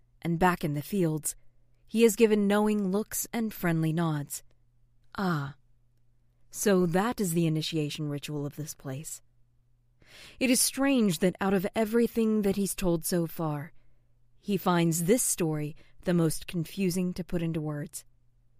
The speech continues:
Then again, Silver's very presence is an absence in and of itself.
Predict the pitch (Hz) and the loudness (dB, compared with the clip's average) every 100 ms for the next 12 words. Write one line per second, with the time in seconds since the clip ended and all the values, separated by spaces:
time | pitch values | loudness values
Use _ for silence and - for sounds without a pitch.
0 | _ - 165 151 147 170 160 151 - - | _ -10 -4 -4 0 0 0 -4 -10 -20
1 | _ _ - - 220 208 196 165 175 165 | _ _ -14 4 4 6 4 4 2 2
2 | 156 - 220 214 156 147 - - 160 165 | 0 4 4 4 0 -4 -6 -2 0 0
3 | - 170 170 - 160 156 - 175 160 151 | -2 -2 -2 -2 -2 -2 -2 0 0 0
4 | 151 - - 156 143 - | -4 -4 -2 -2 -4 -10